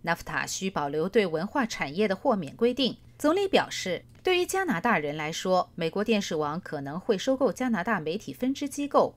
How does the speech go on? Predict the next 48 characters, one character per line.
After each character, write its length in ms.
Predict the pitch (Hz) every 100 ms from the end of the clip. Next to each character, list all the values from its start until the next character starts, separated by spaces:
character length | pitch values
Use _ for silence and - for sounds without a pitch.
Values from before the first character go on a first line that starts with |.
| -
无 120 | 233
论 140 | 311 320
是 160 | -
报 280 | 285 330 226
纸、 260 | - 143 -
电 120 | - 202
视 140 | 175
台 220 | 156 151
还 120 | 160
是 140 | 160 190
电 160 | 196
视 160 | 156 156
网， 240 | 143 127 - -
这 120 | -
是 120 | 185 190
不 200 | - -
可 160 | 196
想 240 | 180 - 131
象 240 | 226 175
的。 180 | 131 117 - -
这 140 | - 285
将 180 | 339 359
是 140 | 330
放 220 | 349 269
弃 140 | 247 220
我 220 | 151 135
们 160 | 151
的 140 | 170 214
主 180 | 170 123
权 300 | - 151 151
和 160 | 180
我 180 | 165 156
们 120 | 131
的 100 | 151
身 180 | - 175
份， 240 | 175 180 - - -
而 120 | 160
这 140 | 170 202
是 120 | 180
我 140 | 143
们 140 | 143 156
根 180 | 247
本 140 | 254 156
不 160 | 143 147
会 160 | 180
接 180 | 143 156
受 200 | - 147
的。 220 | 139 -